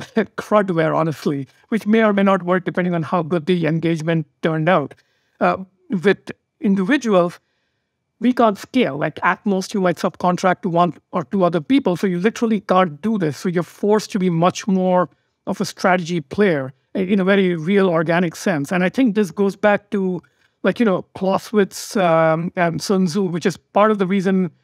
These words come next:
I titled my books Art of Gig, because I kind of, like, uh, want to, like, gesture at the tradition that comes from, like, the softer Taoist, uh, notion of strategy that, uh, then goes through Clausewitz. The reason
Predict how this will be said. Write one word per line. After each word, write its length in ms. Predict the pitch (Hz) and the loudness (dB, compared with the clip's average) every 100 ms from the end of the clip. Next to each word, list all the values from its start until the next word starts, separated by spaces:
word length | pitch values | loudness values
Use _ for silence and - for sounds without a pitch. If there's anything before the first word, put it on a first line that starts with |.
| _ | _
I 100 | 180 | -4
titled 400 | 165 196 190 185 | 0 0 0 -2
my 160 | 180 175 | 0 0
books 380 | 151 196 - - | 0 -2 -4 -2
Art 220 | 175 175 | 2 2
of 140 | 170 143 | 0 0
Gig, 240 | 190 147 | 0 0
because 200 | 151 160 | -4 -2
I 100 | 156 | -2
kind 200 | 185 170 | 0 0
of, 60 | 175 | 0
like, 260 | 156 - | -2 -2
uh, 320 | 175 151 147 139 _ _ _ | -2 0 -2 -4 _ _ _
want 120 | 180 | -2
to, 40 | 175 | 0
like, 140 | 160 | 0
gesture 440 | 147 185 - 208 180 | 2 0 2 0 0
at 80 | |
the 80 | 160 | -2
tradition 480 | - 170 170 - 180 | -4 -2 -2 -2 -2
that 200 | 170 - | -2 -2
comes 280 | 175 170 - | -2 -2 -2
from, 200 | - 170 | -4 -2
like, 200 | 165 151 | -2 -2
the 280 | 160 156 139 - _ _ _ | -2 -2 -4 -8 _ _ _
softer 600 | - - 185 - 196 175 | -8 2 2 2 0 0
Taoist, 840 | 143 165 175 180 160 - - - 190 | 0 2 4 2 0 -4 -16 -6 0
uh, 160 | 160 | 0
notion 380 | 160 165 156 180 | 0 -2 -4 -4
of 80 | 151 | -6
strategy 560 | - 180 170 160 165 160 | -4 0 0 0 -2 -2
that, 200 | 160 - _ 180 | -2 -4 _ -2
uh, 260 | 156 147 147 | 0 0 -2
then 240 | 175 165 156 | 0 0 -2
goes 200 | 160 143 | -4 -4
through 360 | - 165 143 - _ _ _ _ - | -6 -4 -6 -8 _ _ _ _ 0
Clausewitz. 580 | 185 208 - 175 160 | 2 2 2 -2 0
The 80 | 185 | -2
reason 400 | 175 240 233 208 | 0 2 2 0